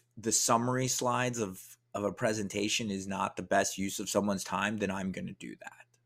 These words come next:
right? I am good at that. So I'm gonna make sure that I leverage myself as well as my team. There was one other aspect to your, your question about the,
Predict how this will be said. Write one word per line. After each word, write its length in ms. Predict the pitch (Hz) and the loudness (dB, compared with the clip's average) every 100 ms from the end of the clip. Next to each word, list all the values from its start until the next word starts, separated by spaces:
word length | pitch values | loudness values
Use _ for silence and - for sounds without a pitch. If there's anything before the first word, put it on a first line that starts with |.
| _ _ | _ _
right? 300 | - - - - _ _ _ - | -12 -10 -12 -16 _ _ _ 6
I 180 | 120 | 8
am 260 | 110 117 123 | 8 6 4
good 160 | - - | 0 -6
at 100 | - | -12
that. 200 | - - | -14 -8
So 420 | - 107 104 - _ - - | 2 6 6 2 _ -20 4
I'm 180 | 113 117 | 8 8
gonna 160 | 120 113 | 6 4
make 180 | 110 | 2
sure 180 | - 107 | 2 2
that 200 | 101 98 | 4 2
I 200 | 95 107 | 4 4
leverage 420 | 107 104 101 98 | 6 4 2 -4
myself 840 | 101 98 113 110 - 69 55 - - _ - | -4 0 0 0 -2 -4 -12 -18 -20 _ -4
as 240 | 107 104 | -4 0
well 260 | 101 101 98 | 2 2 2
as 160 | 87 | -2
my 140 | 87 73 | -8 -10
team. 260 | - - - _ _ _ _ - - | -10 -12 -16 _ _ _ _ -20 4
There 120 | 143 | 8
was 180 | 151 147 | 8 6
one 200 | 147 156 | 6 8
other 220 | 143 127 | 8 8
aspect 480 | 113 110 - 110 - | 6 4 2 0 0
to 80 | 113 | 0
your, 220 | 104 87 | 2 0
your 200 | 98 98 | -2 -2
question 380 | - 107 - 101 | 2 2 2 2
about 260 | 95 92 | 2 2
the, 340 | - 95 92 | 2 0 0